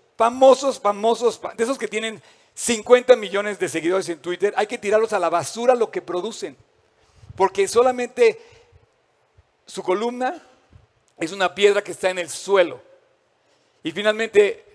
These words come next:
Lu-, eh, Pe-, Pepe, por favor, un aplauso para Pepe también. Gracias, Pepe. Y yo creo que,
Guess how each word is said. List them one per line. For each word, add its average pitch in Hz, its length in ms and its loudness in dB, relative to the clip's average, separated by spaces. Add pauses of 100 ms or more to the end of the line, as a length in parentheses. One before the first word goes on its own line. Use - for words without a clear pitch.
(360)
Lu-, 175 200 -2
eh, 165 340 4
Pe-, - 120 -8
Pepe, 196 260 0
por 180 140 -6
favor, 175 260 2
un 202 80 0
aplauso 185 340 0
para 160 220 -4
Pepe 185 200 -4
también. 175 360 -4 (1800)
Gracias, 190 320 2
Pepe. 180 380 -2 (4000)
Y 185 80 -10
yo 220 120 6
creo 226 200 4
que, 214 360 4